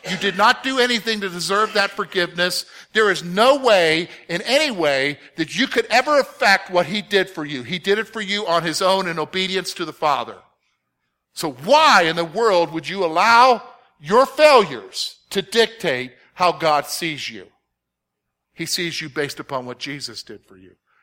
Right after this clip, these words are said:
You're a special people. Do you grasp the thinking? If you start embracing that, you'll begin to realize that you got a place in the greater whole. Now, these two verses,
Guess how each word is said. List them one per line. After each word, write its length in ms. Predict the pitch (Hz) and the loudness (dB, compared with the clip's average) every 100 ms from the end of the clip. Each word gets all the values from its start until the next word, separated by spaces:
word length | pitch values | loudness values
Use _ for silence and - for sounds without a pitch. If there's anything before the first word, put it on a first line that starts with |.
| _ | _
You're 240 | 131 147 143 | -12 -10 -10
a 60 | |
special 440 | - - 113 - 117 | -10 -10 -10 -12 -16
people. 460 | - 127 - 95 _ _ _ _ _ _ _ _ _ _ _ | -18 -18 -20 -20 _ _ _ _ _ _ _ _ _ _ _
Do 80 | - | -16
you 60 | 180 | -12
grasp 420 | 175 196 220 - | -8 -6 -6 -10
the 80 | 196 | -12
thinking? 360 | - 202 277 233 - - | -12 -12 -14 -20 -20 -14
If 220 | 175 - 185 | -10 -8 -6
you 120 | 254 | -6
start 560 | - - 247 240 240 | -6 -6 -2 -2 -4
embracing 1080 | 185 165 _ - 254 302 330 277 - 170 143 | -8 -8 _ -14 -2 2 4 2 0 -2 -2
that, 420 | 135 110 - - _ _ _ _ _ _ _ _ _ _ _ _ _ _ _ | -8 -8 -12 -20 _ _ _ _ _ _ _ _ _ _ _ _ _ _ _
you'll 120 | 131 | -12
begin 300 | 127 123 143 | -12 -10 -10
to 100 | 151 | -10
realize 480 | 151 147 127 104 98 | -12 -10 -10 -12 -14
that 160 | 107 - | -18 -18
you 60 | |
got 180 | 107 104 | -14 -16
a 20 | |
place 560 | 104 123 107 87 - - _ _ _ _ - | -16 -20 -18 -14 -14 -16 _ _ _ _ -20
in 80 | |
the 80 | 104 | -20
greater 280 | - 107 98 | -20 -20 -20
whole. 360 | 98 131 98 _ _ _ _ _ _ _ _ _ _ _ _ _ _ _ _ _ _ - | -16 -16 -16 _ _ _ _ _ _ _ _ _ _ _ _ _ _ _ _ _ _ -12
Now, 80 | 143 | -8
these 200 | 190 - | -6 -6
two 180 | - 233 | -10 -8
verses, 520 | 208 185 - 110 | -6 -6 -8 -12